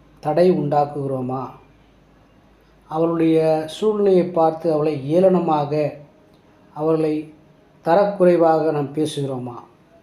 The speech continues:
என்பதை நாம் சிந்தித்து பார்க்க வேண்டும். தடை உண்டாக்கக்கூடியவர்களாக நாம் இருப்போம் என்று சொன்னால்,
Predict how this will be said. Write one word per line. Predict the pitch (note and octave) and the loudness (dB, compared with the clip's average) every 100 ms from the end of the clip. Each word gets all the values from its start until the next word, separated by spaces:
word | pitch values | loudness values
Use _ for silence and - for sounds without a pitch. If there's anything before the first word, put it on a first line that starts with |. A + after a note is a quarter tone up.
| _ _ _ _ _ _ _ | _ _ _ _ _ _ _
என்பதை | F3 E3+ | -6 -2
நாம் | D#3 C#3+ | -2 -4
சிந்தித்து | E3+ E3 D#3+ D3 | -4 -6 -6 -8
பார்க்க | C#3+ C3+ - | -8 -10 -10
வேண்டும். | C3 B2 | -16 -14
தடை | - C#3 E3 E3 | -10 -4 -2 -2
உண்டாக்கக்கூடியவர்களாக | D#3 E3 - E3 - E3 D#3 D#3 | -2 0 0 -2 -6 -6 -4 -4
நாம் | D3+ D3 | -6 -6
இருப்போம் | D3 D3 D#3 | -8 -8 -8
என்று | C#3+ C#3+ | -8 -10
சொன்னால், | - D3+ D#3 C#3+ | -10 -10 -8 -8